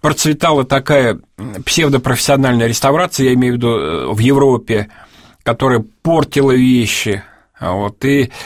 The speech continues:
сейчас мы, например, находим иконы и пятнадцатого, и шестнадцатого века, где золотой фон, который прекрасно сохранился,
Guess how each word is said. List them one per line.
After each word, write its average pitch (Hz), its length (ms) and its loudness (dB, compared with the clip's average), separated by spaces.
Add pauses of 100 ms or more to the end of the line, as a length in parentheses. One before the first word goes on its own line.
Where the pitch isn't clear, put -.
(400)
сейчас 139 460 -2
мы, 139 140 2
например, 127 420 0
находим 131 540 -2 (100)
иконы 123 500 0 (640)
и 127 120 -2
пятнадцатого, 147 560 -2
и - 20 -2
шестнадцатого 135 600 0
века, 160 360 0
где 120 380 0
золотой 151 680 0
фон, 185 580 0
который 117 360 -4
прекрасно 139 680 -2
сохранился, 113 840 -2